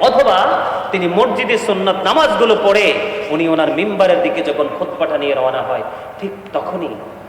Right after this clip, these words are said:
যেই মুসল্লিগুলো আসে, তখন তাদের নাম আর শুক্রবারের জুম্মার মুসল্লির তালিকায় তার নামটা আর আসে না। দুঃখজনক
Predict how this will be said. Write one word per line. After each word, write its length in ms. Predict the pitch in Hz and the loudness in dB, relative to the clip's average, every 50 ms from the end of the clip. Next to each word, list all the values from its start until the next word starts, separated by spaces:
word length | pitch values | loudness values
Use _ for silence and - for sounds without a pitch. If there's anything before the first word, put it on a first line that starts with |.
| - - - - | -18 -18 -14 -8
যেই 140 | 123 143 139 | -6 -6 -6
মুসল্লিগুলো 640 | - - - - 202 175 147 - - 143 135 127 113 | -6 -8 -8 -6 -6 -4 -4 -4 -4 -4 -4 -4 -4
আসে, 260 | 110 - - 190 151 110 - - - - - - - - - | -6 -6 -6 -8 -8 -8 -10 -12 -14 -16 -16 -18 -16 -10 -8
তখন 220 | 131 - - 143 131 - - | -8 -6 -6 -8 -8 -4 -4
তাদের 220 | 123 123 143 139 - - 127 | -4 -2 -2 -2 -4 -4 -2
নাম 340 | 147 180 185 170 160 143 147 | 0 0 2 2 2 2 0
আর 80 | 139 120 104 - - - - - - - | 0 0 -2 -4 -6 -8 -10 -10 -6 -6
শুক্রবারের 640 | 240 233 - - 226 202 185 180 - - - - | -6 -6 -4 -2 -2 2 2 2 2 2 2 0
জুম্মার 360 | - 175 185 180 180 175 160 143 | -2 -2 -4 -2 -2 -2 -2 -2
মুসল্লির 480 | 139 143 - - 240 233 196 175 151 - - | -4 -4 -6 -6 -6 -4 -4 -4 -6 -4 -4
তালিকায় 380 | 151 143 147 - - 135 131 - - | -4 -2 -2 -4 -4 -4 -4 -2 -2
তার 100 | 139 - | -2 -2
নামটা 460 | - - 131 156 170 160 - 156 135 | -2 -2 -2 -2 -2 -2 -2 -2 -2
আর 160 | 120 - - | -2 -2 -4
আসে 220 | 120 - - - | -4 -6 -6 -6
না। 100 | 101 - - - - - - - - - - - | -6 -6 -8 -8 -10 -12 -14 -16 -16 -8 -4 -2
দুঃখজনক 540 | 160 - - - - - 143 131 131 - | -2 -2 -4 -6 -6 -6 -6 -6 -6 -8